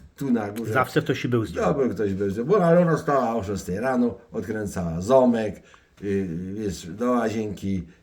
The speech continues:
Speaker 1: jak tego, to, to już pod-, podkładała pod, y, pod blachy, y, jak, jak, jak,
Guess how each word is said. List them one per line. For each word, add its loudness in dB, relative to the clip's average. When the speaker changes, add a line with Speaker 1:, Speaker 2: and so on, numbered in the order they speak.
Speaker 1:
jak -8
tego, -2
to, -4
to -4
już -6
pod-, -6
podkładała -6
pod, -10
y, -6
pod -6
blachy, -2
y, -4
jak, -10
jak, -8
jak, -8